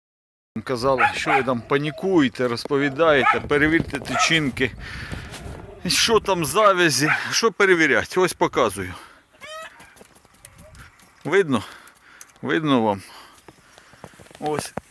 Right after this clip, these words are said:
бачите? І все, вся перевірка. Все воно на землі. Тільки воно від дотику,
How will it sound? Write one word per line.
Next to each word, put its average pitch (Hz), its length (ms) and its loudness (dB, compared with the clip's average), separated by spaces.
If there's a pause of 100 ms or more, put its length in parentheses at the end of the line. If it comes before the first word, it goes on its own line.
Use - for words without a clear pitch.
(360)
бачите? - 440 0 (420)
І 262 220 -6
все, 147 480 0
вся 214 260 -2
перевірка. 175 680 -2 (2250)
Все 214 320 -2
воно 160 320 -4
на 143 180 -4
землі. 113 380 -8 (760)
Тільки 165 340 -10
воно 151 340 -6
від 143 240 -10
дотику, 139 500 -6